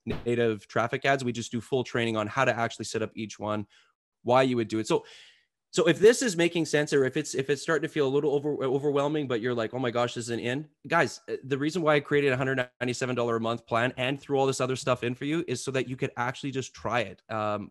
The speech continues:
with, for, for less than two hundred bucks. And, uh, and again, I'm telling you, it literally takes minutes to get your own stuff in. Um, and, uh, and again, I want you to be successful, uh, specifically on Bra-, Black Friday, Cyber Monday, um, and, uh, Q fours, but, uh,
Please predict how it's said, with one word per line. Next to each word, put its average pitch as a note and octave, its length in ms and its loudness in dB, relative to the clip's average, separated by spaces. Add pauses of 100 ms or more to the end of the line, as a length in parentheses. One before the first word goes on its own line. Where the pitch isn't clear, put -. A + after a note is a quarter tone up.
with, - 160 -8
for, A2 240 -4
for A2+ 160 -6
less A2+ 220 -4
than A#2 100 -8
two A#2+ 140 -6
hundred A2+ 200 -4
bucks. G#2 340 -4 (360)
And, A2+ 560 -2
uh, A2 140 2
and G#2+ 100 -2
again, B2 200 -4
I'm G#2 100 -4
telling A#2+ 220 -4
you, A2+ 120 0
it F2+ 60 -4
literally A2+ 280 -4
takes - 260 -10
minutes A2 240 -6
to - 40 -16
get G#2+ 180 -6
your G2+ 100 -6
own G2+ 120 -6
stuff G2+ 320 -6
in. D3 200 -6 (500)
Um, G2+ 460 -4 (100)
and, G#2+ 480 -4
uh, G#2 340 0
and A2 120 -6
again, A#2 240 -2
I G2+ 40 -6
want A2 200 -4
you - 20 -16
to - 60 -14
be A2+ 60 -6
successful, A2 800 -4
uh, G2+ 220 -4
specifically A#2+ 760 -6
on A#2 120 0
Bra-, A#2 220 -2
Black B2+ 260 0
Friday, C3 240 2
Cyber B2 300 0
Monday, C3 360 -2 (320)
um, A2 360 0
and, A2+ 280 -4
uh, G#2+ 140 -2
Q B2 240 -6
fours, D3 400 0
but, A#2 400 0
uh, A2 220 2